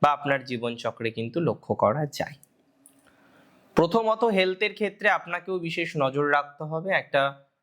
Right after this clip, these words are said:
প্রথম থেকেই প্ল্যান তৈরি করুন কিভাবে স্বাস্থ্যের যত্ন নেবেন, কতটা স্বাস্থ্যের যত্ন নেওয়া সম্ভব, কি কি পন্থা বা পদ্ধতি অবলম্বন করলে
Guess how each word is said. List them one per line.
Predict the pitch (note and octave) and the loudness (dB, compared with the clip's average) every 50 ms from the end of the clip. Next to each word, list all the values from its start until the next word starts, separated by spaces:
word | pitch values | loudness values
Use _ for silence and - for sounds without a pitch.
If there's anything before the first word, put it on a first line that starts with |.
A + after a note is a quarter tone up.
| _ _ _ _ _ _ | _ _ _ _ _ _
প্রথম | _ C3+ C3 C3+ D#3+ D#3+ D#3+ D#3 | _ 0 2 2 0 -2 0 -2
থেকেই | E3 D#3 D3 - D#3 D#3 D#3+ D#3+ D#3+ | -2 -2 0 0 -2 0 -2 -4 -8
প্ল্যান | - _ - C#3+ C#3 C#3+ D3 C#3+ | -10 _ 0 0 0 0 -4 -6
তৈরি | D3+ C#3+ C#3+ C#3+ C#3+ D3+ | -4 -2 -2 0 -2 -2
করুন | D3 - D3+ D3 D3+ D#3 D#3 | -2 -2 -2 -2 0 -2 -4
কিভাবে | D#3 - C#3 C3+ C#3+ C#3+ C#3 D3 C#3+ | -4 -4 -2 0 2 2 0 0 -6
স্বাস্থ্যের | C#3 - C#3 B2+ - - _ - C#3 B2+ | -4 -2 -4 -4 -4 -8 _ -10 -10 -2
যত্ন | B2 B2 A#2+ A#2 - - B2+ B2 | 0 0 0 0 -4 -8 -6 -2
নেবেন, | B2 A#2+ A#2+ A2+ B2+ C3 C3 C#3 C#3+ C#3 _ _ _ _ _ _ _ _ _ | 0 0 0 0 0 -4 -4 -6 -14 -18 _ _ _ _ _ _ _ _ _
কতটা | - C#3+ C#3+ - F3 E3 E3+ F3 | 2 2 2 2 0 0 0 0
স্বাস্থ্যের | E3 - E3+ D3+ C#3+ - - - - D3+ C#3 C3+ | 0 2 0 0 0 -2 -12 -2 0 0 0 2
যত্ন | C3+ C3+ B2+ - - C3+ C3 B2+ | 0 0 0 0 -2 -4 -2 -2
নেওয়া | B2+ B2+ B2 B2 | 0 0 0 0
সম্ভব, | B2 - - - B2+ B2 B2+ B2+ B2 C3 C3+ C3+ C3+ - _ _ _ _ _ _ | 0 -2 -4 -4 -4 -4 -4 -6 0 2 2 2 2 -2 _ _ _ _ _ _
কি | - G3 G3+ | 0 0 0
কি | F#3+ - G#3+ A3 G#3+ G3+ A3 | 0 0 0 0 0 0 2
পন্থা | - E3+ E3 E3+ F3+ F3+ F3 - - G3+ F#3 F3 | 2 2 2 2 -4 -8 -8 0 2 2 2 4
বা | D3+ D3+ | 0 -2
পদ্ধতি | D3 D3+ D3+ D3 C#3+ C#3 C#3 D#3+ D#3 D#3+ E3 D#3 | 0 0 -2 -2 -2 -6 -6 -6 -2 2 2 2
অবলম্বন | C#3 C#3 C#3+ C#3 C#3+ C#3 C#3 C#3 C#3 C#3+ C#3+ C#3+ C#3 | 4 2 0 0 -2 -2 -2 -4 -8 -8 -8 -8 -8
করলে | C#3+ C#3+ C#3 C3+ C3+ C3+ C#3 C#3+ C#3 C#3 | -6 -4 -2 -2 0 2 0 0 0 -4